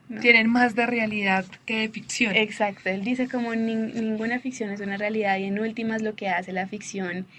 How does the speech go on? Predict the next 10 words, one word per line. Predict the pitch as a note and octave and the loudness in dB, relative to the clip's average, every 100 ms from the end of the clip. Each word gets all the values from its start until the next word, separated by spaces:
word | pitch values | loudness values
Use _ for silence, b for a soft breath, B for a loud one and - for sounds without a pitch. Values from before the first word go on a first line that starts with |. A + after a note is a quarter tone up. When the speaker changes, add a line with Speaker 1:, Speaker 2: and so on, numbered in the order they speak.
| B B B B | B B B B
Speaker 1:
es, | - G#3 G3 G3+ - - | -6 -4 -4 -6 -14 -8
es | G#3+ G3+ G3+ - - | -6 -6 -8 -12 -14
como | - G#3+ G#3+ | -4 0 4
darle | G#3 F#3+ G3 | 6 4 2
una | G3 | -2
estructura | G#3 - G#3+ G3+ G3 G3 | -2 -6 -10 -6 -2 -2
narrativa | F#3+ F#3 G#3+ F#3 F3+ | 0 -2 -2 -2 -2
a | |
la | F#3 F3+ | 0 0
vida, | G3+ F3+ F3 | 0 -2 -4